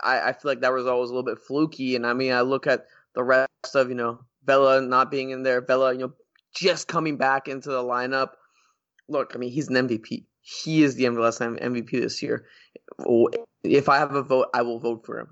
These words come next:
Like that, that's, he's been that good. And look, if you, if you lose that guy, it, it, it kinda sucks, and you have to, you know, build your way into it. I a-, asked this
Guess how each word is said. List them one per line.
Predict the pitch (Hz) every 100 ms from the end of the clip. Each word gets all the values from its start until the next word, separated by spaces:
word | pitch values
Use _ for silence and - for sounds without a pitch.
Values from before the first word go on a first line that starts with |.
| -
Like | 131 117
that, | 135
that's, | 139 139 -
he's | - 131 156
been | 151 135
that | 110 110
good. | - 117 _ _ _ _ _ _
And | 127 143 135 _ _ _ _ -
look, | 123 120
if | 117
you, | 135
if | - 135
you | 147
lose | 214 165
that | 131
guy, | 117 120
it, | 131 135 -
it, | - -
it | 135
kinda | 139 190
sucks, | 175 190 196 -
and | 135
you | 131
have | 151
to, | 160
you | 156
know, | 151
build | 147 - 131
your |
way | 143 143
into | 160 143
it. | 123 - _ _ _ _ _
I | 131
a-, | 156 -
asked | 147 180 -
this | 220